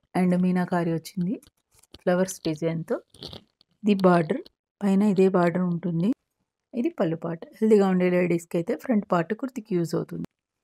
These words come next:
నెక్స్ట్ బిట్ వచ్చేసి త్రీ సిక్స్టీ ఫైవ్ approximate వన్ అండ్ హాఫ్ మీటర్, ప్రైస్ వచ్చేసి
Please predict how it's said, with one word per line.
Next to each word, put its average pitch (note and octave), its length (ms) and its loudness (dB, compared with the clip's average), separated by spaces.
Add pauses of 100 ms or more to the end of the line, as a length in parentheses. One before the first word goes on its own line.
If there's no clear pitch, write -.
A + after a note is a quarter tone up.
(240)
నెక్స్ట్ - 280 -4
బిట్ F#3+ 200 0
వచ్చేసి F#3 440 -2
త్రీ A3 220 -2
సిక్స్టీ G#3+ 400 -6 (100)
ఫైవ్ F#3+ 300 2
approximate G3 560 -2
వన్ G#3+ 100 -2
అండ్ F#3 160 0
హాఫ్ F3 160 -2
మీటర్, G3 240 -8
ప్రైస్ F3 240 0
వచ్చేసి F3+ 300 -8